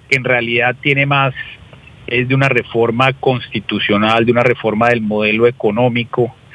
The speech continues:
que hoy en día nos regula a los, a los colombianos.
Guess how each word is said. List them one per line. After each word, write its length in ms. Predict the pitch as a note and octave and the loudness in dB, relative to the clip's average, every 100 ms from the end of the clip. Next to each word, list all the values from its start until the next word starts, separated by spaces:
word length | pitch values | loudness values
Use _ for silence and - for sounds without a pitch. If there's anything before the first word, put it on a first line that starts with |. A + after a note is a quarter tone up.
| - - - - - - | -20 -20 -20 -20 -20 -20
que 140 | - G2+ | -2 2
hoy 220 | G#2 A2+ | 4 2
en 100 | A2+ | 2
día 240 | A#2 A#2+ | 2 2
nos 140 | A#2+ A2+ | 2 0
regula 600 | G2 F#2 G#2+ A2 A2+ F#2 - - | 0 -2 0 0 0 -2 -12 -16
a 140 | - A2+ | -4 -2
los, 200 | G2 - - - - | -2 -4 -6 -4 -2
a 80 | G#2 | -2
los 180 | F2+ | -2
colombianos. 640 | - G2+ F#2 G#2+ D3 - | -2 0 2 2 2 0